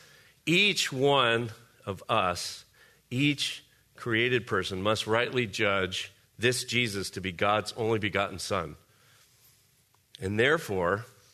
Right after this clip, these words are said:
with that judgment, trust him to be the one worthy of following at all costs, at all costs, even unto death, even unto death. This is why the Father followed his confirmation,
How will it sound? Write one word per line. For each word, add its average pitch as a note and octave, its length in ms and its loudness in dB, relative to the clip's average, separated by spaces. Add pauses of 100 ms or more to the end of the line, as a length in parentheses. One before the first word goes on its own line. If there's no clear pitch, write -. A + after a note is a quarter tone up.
(180)
with F#2+ 160 -8
that A#2+ 240 0
judgment, G#2+ 640 0 (720)
trust C#3 360 0
him D3 180 2
to B2+ 60 -2
be A#2+ 140 2
the A2 100 2
one A2 460 2 (240)
worthy A#2+ 420 4
of F#2+ 160 -2
following A2+ 720 2 (720)
at G2+ 120 2
all A2 200 2
costs, G#2 720 0 (240)
at G#2 140 -2
all A2+ 160 4
costs, G#2 480 0
even A2 200 -2
unto G2 240 -2
death, F#2 540 -4 (580)
even A#2 280 0
unto G#2+ 200 -2
death. G2 640 -2 (920)
This B2 180 0
is D3 140 -2
why D3+ 160 4
the C3 80 4
Father C3+ 600 4 (120)
followed D3+ 540 2
his B2+ 160 -2
confirmation, A#2+ 880 0